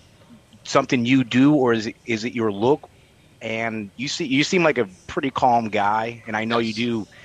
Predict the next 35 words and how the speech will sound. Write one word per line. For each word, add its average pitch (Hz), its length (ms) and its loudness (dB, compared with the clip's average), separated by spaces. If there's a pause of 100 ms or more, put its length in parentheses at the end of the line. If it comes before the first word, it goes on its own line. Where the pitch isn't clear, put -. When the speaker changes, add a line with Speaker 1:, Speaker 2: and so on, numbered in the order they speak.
(240)
Speaker 1:
you 110 100 -10
do 117 180 0
the 110 140 4
weights 110 380 0
and 113 120 -4
all 110 140 4
that. 113 260 4
You 104 80 -8
probably 110 300 0
leave 104 240 -4
all 110 300 2
the, 98 240 0 (460)
all 113 160 0
the 110 160 -2
anger 110 340 -8
there. 110 380 0
Speaker 2:
<laughs> - 140 -6
Speaker 1:
But 113 160 0
when 113 180 -4
you, 127 240 -4 (100)
when 120 160 -4
you, 127 360 -4 (160)
when 120 160 -6
you 117 100 -4
leave 127 380 -2
the 123 80 0
curtains 113 480 -4
and 98 120 -6
you 95 160 -10
go 110 220 0
to 113 160 -6
the 101 100 -2
ring, 98 440 -6
do 104 80 -8
you 131 500 -2